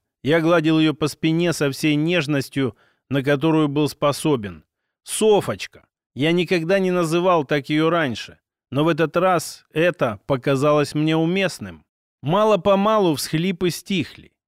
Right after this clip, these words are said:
Кира стояла неподалеку, терпеливо ждала. Небо на востоке теперь отчетливо светлело. "Тебе тоже предлагали множество чудесных миров, да?" —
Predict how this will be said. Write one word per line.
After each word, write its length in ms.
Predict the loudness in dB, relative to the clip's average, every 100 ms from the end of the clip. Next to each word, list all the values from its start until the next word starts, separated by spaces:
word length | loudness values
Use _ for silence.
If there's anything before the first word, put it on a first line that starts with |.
| _ _ -6
Кира 420 | 0 2 2 0
стояла 420 | 0 0 2 2
неподалеку, 920 | 2 0 0 0 2 2 0 -2 -2 -6 -4
терпеливо 640 | -4 0 0 2 2 2
ждала. 580 | 0 0 0 0 -4 -10 _ _ _ _ -4
Небо 400 | 0 0 2 2
на 140 | 2
востоке 500 | 2 0 0 0 -2
теперь 400 | -4 -2 0 2
отчетливо 680 | 0 -2 -2 0 0 0 0
светлело. 800 | 0 -2 -2 0 0 0 -4 -16 _ _ _ -6
"Тебе 200 | 0 0
тоже 340 | 2 2 2
предлагали 640 | 0 0 2 2 2 2 2
множество 640 | 0 0 0 -2 -2 -4
чудесных 640 | -2 -4 -2 -2 0 -2 0
миров, 520 | 0 2 2 0 -4
да?" — 400 | 0 0 0